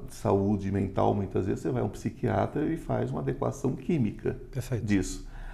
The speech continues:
Speaker 1: Agora, isso pode ser feito através de manipulação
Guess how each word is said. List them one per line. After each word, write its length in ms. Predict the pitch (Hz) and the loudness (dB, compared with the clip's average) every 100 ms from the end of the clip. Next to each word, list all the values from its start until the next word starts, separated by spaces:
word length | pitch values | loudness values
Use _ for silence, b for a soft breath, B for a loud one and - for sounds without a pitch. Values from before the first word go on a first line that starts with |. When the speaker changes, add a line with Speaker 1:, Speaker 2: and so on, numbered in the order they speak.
| B B | B B
Speaker 1:
Agora, 420 | 104 107 107 123 | 6 10 10 10
isso 220 | 131 127 | 8 6
pode 240 | - 139 135 | 6 6 6
ser 140 | 139 | 2
feito 260 | 135 120 139 | 6 6 6
através 480 | 139 170 143 131 | 2 2 4 4
de 60 | 127 | 4
manipulação 720 | 135 139 139 131 131 120 127 | 2 2 2 2 4 4 4